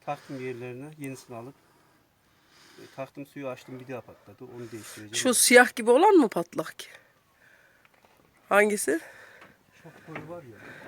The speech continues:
Speaker 2: Çok koyu işte onun rengi. Siyah gibi diyorum ya. Tamam o.
Speaker 1: İçindeki şey bir, iki bölmeden oluşuyor. Birisi kırılmış, içinden su almış.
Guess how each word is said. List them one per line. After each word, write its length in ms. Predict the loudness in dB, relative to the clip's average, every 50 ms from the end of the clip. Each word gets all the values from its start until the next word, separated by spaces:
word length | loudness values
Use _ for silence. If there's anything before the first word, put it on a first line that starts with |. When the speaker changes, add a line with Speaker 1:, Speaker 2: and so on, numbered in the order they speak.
| -10 2
Speaker 2:
Çok 220 | 8 8 8 10 12
koyu 220 | 12 12 12 12
işte 260 | 10 10 8 8 8
onun 260 | 8 8 8 8 8
rengi. 220 | 8 6 6 6 4
Siyah 320 | 6 10 10 8 8 6
gibi 200 | 0 -4 -4 2
diyorum 260 | 6 8 8 8 10
ya. 320 | 10 10 10 10 10 8 2 -4
Tamam 380 | 2 2 4 6 6 4 4 2 -4 -2
o. 200 | 0 0 0 0 -2 _ -20 -20 -18 _ -18 -18 -18 -20 -20 _ _ _ -16 -16 -16 _ _ -20 _
Speaker 1:
İçindeki 360 | _ -20 -20 -20 -20 -20 -20
şey 160 | -20 -18 -16 -16 -16 -18 -20 -20 -20 -20 -20 -20 -20 -20
bir, 80 | -20 -20 -20 -20 _ _ -20 -20 -20
iki 220 | -20 -20 -20 -16 -14
bölmeden 460 | -12 -12 -10 -12 -12 -12 -14 -14 -14
oluşuyor. 300 | -14 -14 -14 -16 -18 -16
Birisi 240 | -16 -20 -20 -20 -20 _
kırılmış, 340 | -18 -16 -14 -14 -16 -16 -18 -20 _
içinden 240 | _ -20 -18 -18 -20 -20 _ _
su 120 | -16 -14
almış. 280 | -14 -14 -16 -20 -20 -20